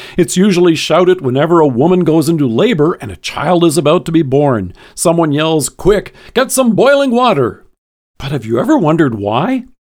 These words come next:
Some have joked and said it was a handy way to get a nervous husband out of the room and make him feel like he's doing something useful. <laughs> Of course, boiling water was a way to have warm water standing by for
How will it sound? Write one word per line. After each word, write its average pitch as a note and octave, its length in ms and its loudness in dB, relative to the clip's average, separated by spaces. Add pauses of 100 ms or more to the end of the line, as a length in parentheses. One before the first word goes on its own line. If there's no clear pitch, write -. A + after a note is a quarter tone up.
(140)
Some E3+ 240 0
have C3+ 120 -2
joked C#3 340 0
and A#2+ 160 -4
said E3 260 0
it D#3 100 0
was B2 160 0
a A#2 100 0
handy D4 400 -2
way C4 240 2
to C#3+ 80 0
get C3+ 140 2
a A#2 80 0
nervous D3 500 0
husband C3 460 0
out D3 120 2
of D3 120 0
the B2+ 100 2
room D3 340 0
and G#2 160 -6
make C#3 200 -4
him A3 100 2
feel G3+ 180 0
like G3+ 200 0
he's C3 120 -2
doing F#3+ 260 0
something G3 340 -2
useful. C#3+ 500 0 (340)
<laughs> - 20 -2 (680)
Of A2+ 100 -10
course, D#3 360 2 (260)
boiling F3 340 2
water D3+ 300 0
was C3 220 -2
a D3 40 -2
way C#3 240 2
to D#3 120 0
have B2+ 240 -2
warm C#3 280 0
water C#3 320 0
standing D3+ 480 -4
by E3+ 320 -2
for A2 260 -8